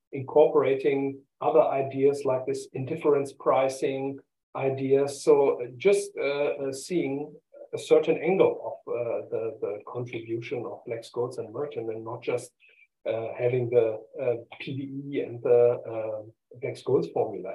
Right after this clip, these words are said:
in mind, but, uh, all the aspects. And one aspect, as I said, is, uh, uh,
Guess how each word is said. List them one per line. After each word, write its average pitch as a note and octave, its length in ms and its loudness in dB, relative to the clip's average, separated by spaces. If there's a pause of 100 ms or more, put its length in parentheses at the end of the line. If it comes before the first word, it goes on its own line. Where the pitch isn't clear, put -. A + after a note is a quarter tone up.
in G2+ 80 -16
mind, A#2 380 -8
but, A#2 260 -2 (160)
uh, A#2+ 120 0
all D#3+ 300 4
the - 160 0
aspects. - 560 -6
And A2 220 -16 (160)
one A#2+ 380 -6
aspect, - 500 -8 (100)
as A#2 120 -12
I G#2+ 80 -12
said, B2+ 340 -6
is, A2 340 -16
uh, A#2 180 -8 (600)
uh, A2 140 -10